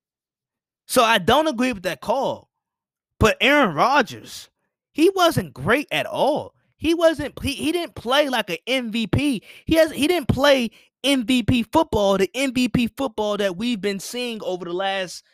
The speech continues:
several months. We didn't get that from Aaron Rodgers. So, yes, I get it. Kevin King, he didn't play well. He played horrible.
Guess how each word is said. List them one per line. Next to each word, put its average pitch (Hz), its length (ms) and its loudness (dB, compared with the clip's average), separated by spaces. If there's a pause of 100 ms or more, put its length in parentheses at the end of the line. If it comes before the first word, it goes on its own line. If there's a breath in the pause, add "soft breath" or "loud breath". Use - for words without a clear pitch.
(140)
several 196 640 0
months. 160 580 -6 (680)
We 240 200 6
didn't 247 260 4
get 254 180 2
that 214 180 2
from 185 160 -10
Aaron 175 260 -2
Rodgers. 196 680 -2 (520)
So, 214 420 0
yes, 214 400 0
I 247 120 2
get 240 260 -4
it. 175 100 -6
Kevin 254 320 0
King, 254 440 -6
he 240 140 -8
didn't 269 220 -8
play 254 220 0
well. 180 380 0
He 240 180 2
played 262 340 2
horrible. 185 540 2